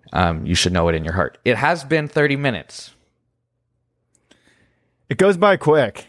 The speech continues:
Speaker 1: It does go by quick. It does.
Speaker 2: Lee.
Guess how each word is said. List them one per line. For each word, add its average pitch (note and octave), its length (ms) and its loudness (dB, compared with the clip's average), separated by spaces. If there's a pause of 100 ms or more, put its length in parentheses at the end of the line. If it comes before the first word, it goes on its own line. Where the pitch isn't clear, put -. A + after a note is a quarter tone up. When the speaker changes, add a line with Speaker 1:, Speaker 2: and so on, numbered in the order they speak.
(140)
Speaker 1:
It G#2 100 -14
does G#2+ 260 -2
go F2 140 -8
by D2+ 180 -8
quick. - 420 -14 (800)
It F#2+ 100 -10
does. E2+ 280 -2
Speaker 2:
Lee. A2+ 360 0